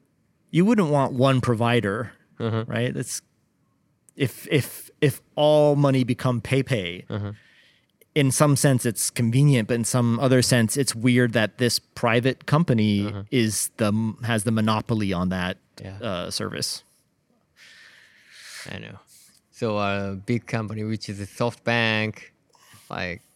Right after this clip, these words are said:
Speaker 1: Does SoftBank invest in
Speaker 2: invest in the, like, some of U S company.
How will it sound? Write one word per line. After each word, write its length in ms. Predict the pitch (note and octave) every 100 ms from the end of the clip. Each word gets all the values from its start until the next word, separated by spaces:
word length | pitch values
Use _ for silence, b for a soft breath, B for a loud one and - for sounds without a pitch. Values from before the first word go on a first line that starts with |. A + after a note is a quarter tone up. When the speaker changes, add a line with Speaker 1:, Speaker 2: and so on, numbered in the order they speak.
| _ _ _ _ _ D#3+
Speaker 1:
Does 160 | C#3
SoftBank 480 | - D3+ - D3+ C3+
invest 540 | D3 B2+ A#2 B2 - C#3
in 460 | B2+ B2 A#2+ A#2+ A#2
Speaker 2:
invest 500 | C3 B2 A#2 A2+ B2
in 280 | A2+ A2+
the, 320 | A2 A2 G#2+ G#2
like, 220 | G2+ F#2+
some 680 | - - - - - G#2+ F2+
of 140 | F#2
U 220 | F#2+ G2+
S 120 | F#2+ -
company. 500 | G2+ F2+ - -